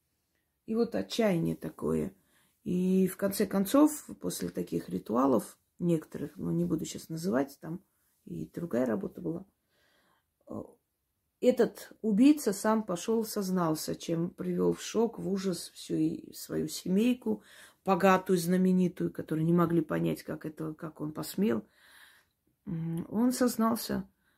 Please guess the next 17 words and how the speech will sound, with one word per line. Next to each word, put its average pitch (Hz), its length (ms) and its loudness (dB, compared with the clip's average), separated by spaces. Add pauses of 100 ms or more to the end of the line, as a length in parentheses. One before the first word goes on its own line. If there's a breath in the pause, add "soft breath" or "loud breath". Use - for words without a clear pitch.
(140)
в - 20 -20
преступлении, 180 880 0
этого 190 220 -2
парня 185 320 0
выпустили, 165 680 -4
и 160 560 -4 (360 soft breath)
он 175 180 0
указал 175 560 0
место, 190 880 2
как 165 340 -8
совершалось. 214 800 0
Одним 170 240 -2
словом, 214 320 -2
уже 190 320 -4 (360 soft breath)
ничего 220 340 2
не 208 100 8
помогло. 180 640 4